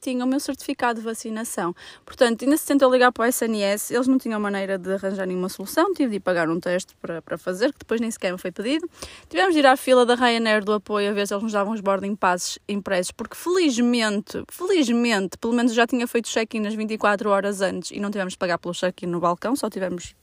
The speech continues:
pedir para eles nos imprimirem, e eles conseguiram, graças a Deus. E,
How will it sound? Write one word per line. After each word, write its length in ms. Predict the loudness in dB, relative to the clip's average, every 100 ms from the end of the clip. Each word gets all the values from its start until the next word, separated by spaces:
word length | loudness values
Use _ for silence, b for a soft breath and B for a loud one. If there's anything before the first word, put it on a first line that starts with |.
| -8
pedir 160 | -6
para 140 | -4 -2
eles 120 | -2
nos 120 | -4
imprimirem, 480 | -6 -4 -6 -4 -6 -8 B B B B
e 60 | -2
eles 160 | -2
conseguiram, 560 | -4 -10 -6 -2 0 -2 -6 b b _
graças 260 | -6 -4 -4
a 80 | 0
Deus. 280 | 0 0 -6 B B B B B B
E, 500 | 6 10 10 10 6